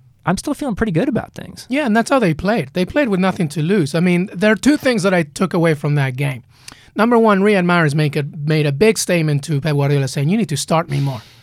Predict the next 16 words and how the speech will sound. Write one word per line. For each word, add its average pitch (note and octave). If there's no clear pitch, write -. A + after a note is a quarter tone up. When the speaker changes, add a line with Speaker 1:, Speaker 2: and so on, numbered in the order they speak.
Speaker 2:
Uh, C#3+
he, -
I -
mean, D#3
his D#3+
goal G#3+
was F3
tremendous, F3
but D3
just G#3
the, C4
the, E3+
you G#3
know, E3+
what E3+
he C4